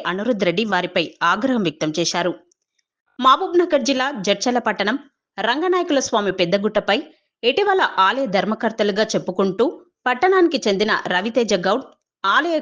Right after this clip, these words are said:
కోనేరును పూడ్చివేయడంపై హిందూ సంఘాల నాయకులు మండిపడ్డారు. దీంతో ఈ రోజు పట్టణ బంద్కు పిలుపునివ్వడంతో పలు వ్యాపార సంఘాలు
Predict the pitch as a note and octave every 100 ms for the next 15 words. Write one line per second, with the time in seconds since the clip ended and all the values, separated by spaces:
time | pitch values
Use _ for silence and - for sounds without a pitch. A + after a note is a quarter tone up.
0 | - G#3 G3+ G3+ F#3 F#3 G3 - A3 F#3+
1 | F#3 F#3 G#3 D#4 - _ - C4+ D#4 F#4
2 | C4 A3+ G#3+ G3 F3 F#3 G3+ A3+ A#3 D3+
3 | E3+ F3 E3+ F3 F3 - _ _ _ _
4 | F3 F#3+ F#3+ A#3 - A3 G#3+ A3 A#3 G#3+
5 | F#3+ C4+ D4 A3 F#3+ F#3+ F3+ F#3 F#3 G#3
6 | F#3+ F#3 F#3 G3 C#4+ - - _ G3+ G3
7 | G3+ A3+ E4+ D4 - G3+ G3 F#3